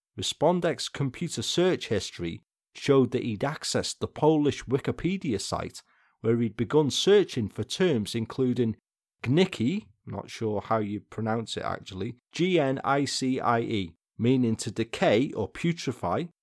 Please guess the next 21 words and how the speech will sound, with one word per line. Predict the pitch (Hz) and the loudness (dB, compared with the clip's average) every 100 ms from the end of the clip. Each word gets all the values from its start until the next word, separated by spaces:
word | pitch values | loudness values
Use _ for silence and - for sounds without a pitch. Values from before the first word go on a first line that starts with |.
| _ _ _ _ - | _ _ _ _ -6
and | 98 | -4
saprophytic, | - - 143 - 151 - 165 - 85 - - _ | -2 2 0 2 2 2 -2 0 -4 -4 -14 _
concerning | - 120 - 131 127 120 110 | -4 -2 0 2 2 2 -2
creatures | - 254 202 - 98 131 - | -2 -2 -2 -2 -2 -2 -2
that | - - | -6 -6
feast | - 185 101 - 113 | -2 -2 0 -4 -6
upon | - 110 92 - | -4 -4 -4 0
dead | 127 143 | 0 0
matter | 135 143 - - - | -2 -2 -2 -8 -8
and | 98 95 - | -8 -8 -2
organisms. | 107 113 113 107 95 90 87 82 - - _ _ _ _ _ _ _ _ _ _ _ _ 101 | 2 2 2 -2 -4 -6 -10 -12 -16 -18 _ _ _ _ _ _ _ _ _ _ _ _ -6
A | |
short | - 185 208 | 4 6 6
time | - 202 214 | 4 2 2
later, | 214 226 196 - | 2 0 0 -6
he'd | 95 98 | -4 2
also | 135 160 - 120 | 4 4 4 2
looked | 113 156 165 - | 4 2 2 -2
up | 123 | -4
search | - - 165 165 - | -2 2 4 2 -2
terms | - 107 90 92 | -2 -2 -2 -6